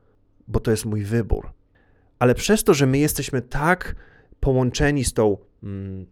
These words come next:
osobowością, którą wykreowaliśmy, z tą historią, że: „O, ja jestem Kamilem, który zawsze cierpiał i zawsze miał chorob-, o-, okro-, horrible, <laughs> okropne związki i zawsze to mi się wydarzało, to znaczy, że to jest moja wina”, tak? I potem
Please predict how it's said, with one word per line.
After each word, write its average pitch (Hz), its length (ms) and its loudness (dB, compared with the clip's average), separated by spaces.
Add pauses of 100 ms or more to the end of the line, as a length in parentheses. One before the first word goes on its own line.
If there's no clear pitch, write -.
osobowością, 123 800 4
którą 117 300 2
wykreowaliśmy, 101 800 0
z - 40 -12
tą 120 140 4
historią, 123 800 2
że: 92 200 -2 (300)
„O, 107 220 2
ja 107 180 4
jestem 107 300 0
Kamilem, 107 460 -2
który 107 200 -4
zawsze 107 420 0
cierpiał 107 420 0
i 104 60 -4
zawsze 101 380 -2
miał 107 140 -2
chorob-, 107 360 -4
o-, 101 240 -4
okro-, 113 260 -4
horrible, 104 500 -4 (260)
<laughs> 214 200 -8
okropne 117 520 2
związki 104 500 0
i 107 80 -2
zawsze 107 460 0 (500)
to 127 140 6
mi 123 100 2
się 120 160 2
wydarzało, 110 640 2
to 117 100 -4
znaczy, 117 340 -4
że 98 320 -2 (480)
to 117 120 2
jest 110 260 0
moja 104 280 -2
wina”, 101 360 -8
tak? 98 300 -8
I - 60 -6
potem 165 360 0